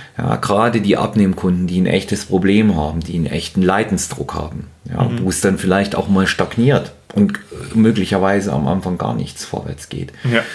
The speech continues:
Speaker 1: Und ich habe jetzt über die Jahre auch die Erfahrung gemacht, hat auch ein bisschen was mit dem Alter der Klienten und Klientinnen dann zu tun und
Speaker 2: Mhm.
Speaker 1: auch mit meinem eigenen. Ich muss die Maßstäbe auch etwas anders ansetzen.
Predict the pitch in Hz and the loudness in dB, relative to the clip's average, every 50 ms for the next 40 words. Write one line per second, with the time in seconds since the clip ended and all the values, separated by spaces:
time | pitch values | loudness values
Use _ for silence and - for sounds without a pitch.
0 | - - - - - - - - - _ _ - - 95 92 95 98 95 92 92 | -14 -14 -14 -16 -16 -18 -20 -20 -20 _ _ -4 0 2 4 4 4 4 4 4
1 | 90 - - - - - - _ - - - 131 147 147 - 139 131 - - - | 2 0 -2 -6 -8 -12 -18 _ -10 -2 0 0 2 2 2 0 0 0 -2 0
2 | - 127 120 123 117 113 107 110 107 117 143 147 143 113 98 117 - - - 107 | 0 2 2 2 2 4 4 4 4 4 4 4 2 2 2 0 -2 0 0 0
3 | 87 98 104 - - 113 127 139 139 131 117 117 117 117 120 127 127 - - - | 2 2 0 0 0 2 4 4 4 4 4 4 2 2 2 0 -2 -6 -12 -18
4 | - - - _ _ _ _ _ _ _ _ _ _ _ - - - - - 82 | -20 -20 -20 _ _ _ _ _ _ _ _ _ _ _ -12 -6 -4 0 2 2
5 | 85 80 80 76 82 78 - 71 67 71 71 - - - - - - - 85 80 | 2 2 2 2 2 2 2 2 2 0 0 -4 -8 -14 -12 -6 -2 -2 0 2
6 | 85 78 76 69 - 87 87 92 82 71 69 - - - 78 76 78 85 85 - | 2 2 2 4 2 2 2 2 0 0 -2 -2 0 0 2 4 4 2 2 0
7 | - - 73 69 71 69 - 78 80 82 82 80 76 73 73 69 71 71 69 67 | 0 2 2 2 2 0 0 2 2 2 2 2 0 0 0 0 0 0 0 0
8 | - 69 - 82 80 80 76 71 69 67 71 73 78 73 69 76 71 76 73 71 | -2 -4 -2 0 2 2 4 4 4 4 2 2 0 0 0 0 0 2 0 0
9 | - 73 80 85 78 71 69 69 - - - - - - - - - - - - | 0 2 2 4 4 2 2 0 -2 -8 -12 -12 -12 -12 -12 -12 -12 -14 -16 -18
10 | - - _ _ _ _ _ _ - - - _ _ _ - 95 95 101 113 123 | -20 -20 _ _ _ _ _ _ -20 -20 -20 _ _ _ 0 2 4 4 4 4
11 | 123 - 104 92 90 87 90 98 98 - - - 90 87 78 80 64 65 69 65 | 4 2 2 4 4 4 2 2 2 0 2 2 2 4 4 4 4 4 2 0
12 | - - - - - - - - 67 62 62 65 - - 67 65 58 - 64 67 | -2 -6 -6 -6 -6 -6 -4 -2 -2 -2 -2 -4 -6 -6 -6 -6 -6 -6 -10 -12
13 | - - - - | -12 -14 -16 -16